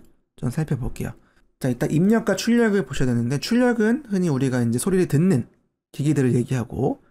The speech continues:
입력은 우리가 소리를 녹음하는 마이크 같은 것들을 얘기해요. 그래서 보시면 기본적으로 시스템 초기화가 잡혀있을 건데 이거는 여러분 운영체제에 현재 잡혀있는 입력과 출력이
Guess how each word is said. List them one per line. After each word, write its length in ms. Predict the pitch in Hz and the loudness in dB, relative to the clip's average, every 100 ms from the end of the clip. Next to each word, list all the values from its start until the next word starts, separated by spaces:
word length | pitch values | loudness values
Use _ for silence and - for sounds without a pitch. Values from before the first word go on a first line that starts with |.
| _ _ | _ _
입력은 640 | - 151 160 143 175 226 - - _ - - | 0 2 2 2 2 0 -2 -12 _ -16 -6
우리가 540 | 120 117 117 113 113 - _ _ _ - | -2 -2 0 -2 -2 -8 _ _ _ -4
소리를 280 | 165 156 | 0 0
녹음하는 540 | 127 151 190 160 117 - | 2 2 2 2 0 -2
마이크 340 | - 117 147 | -2 0 0
같은 260 | - 170 147 | -2 -2 -2
것들을 280 | 131 135 117 | -2 -2 -2
얘기해요. 380 | 135 127 113 - _ _ _ _ _ - | -2 -4 -6 -8 _ _ _ _ _ -6
그래서 300 | 127 120 123 | -4 -2 -2
보시면 420 | 135 - 139 135 | -2 -2 0 0
기본적으로 760 | - 139 175 165 151 131 143 175 | -2 0 2 2 0 0 0 0
시스템 420 | - 233 - 180 | 0 0 0 0
초기화가 460 | - 214 208 185 | 2 2 2 2
잡혀있을 420 | 143 139 - 120 - | 0 -2 -2 -2 -2
건데 360 | 120 120 123 - _ _ - | 0 0 -2 -4 _ _ -4
이거는 460 | 143 156 170 190 | 0 2 2 4
여러분 300 | 139 139 156 | 4 4 4
운영체제에 560 | 127 151 190 185 151 139 | 4 4 2 0 0 2
현재 180 | 151 139 | 0 0
잡혀있는 720 | 131 - 143 131 127 170 220 - _ _ _ | -4 -4 -2 0 0 0 0 -4 _ _ _
입력과 480 | 143 139 139 - - | -2 0 0 0 -4
출력이 720 | 147 185 185 165 156 214 247 | -2 0 2 2 0 0 -2